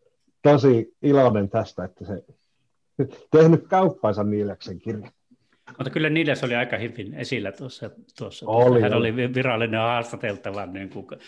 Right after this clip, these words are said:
Speaker 2: saamelaisten kansallispäivän aikana, että tuota, hyvän, hyvän tuota, promon sai kirja. Ää, mulla on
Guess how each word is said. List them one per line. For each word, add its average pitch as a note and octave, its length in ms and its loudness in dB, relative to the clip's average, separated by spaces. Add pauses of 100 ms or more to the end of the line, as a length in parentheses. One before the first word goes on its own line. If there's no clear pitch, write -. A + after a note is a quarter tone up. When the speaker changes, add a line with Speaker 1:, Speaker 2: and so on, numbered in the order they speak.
(320)
Speaker 2:
saamelaisten G#2+ 480 -8
kansallispäivän A2 1040 -12
aikana, B2 420 -16
että - 180 -18
tuota, - 300 -20 (760)
hyvän, G#2+ 400 -12
hyvän A#2+ 300 -14
tuota, G#2+ 320 -20 (140)
promon B2+ 360 -8
sai A#2 300 -18
kirja. B2 300 -14 (840)
Ää, F#3 200 0
mulla G3 280 0
on B2+ 280 -6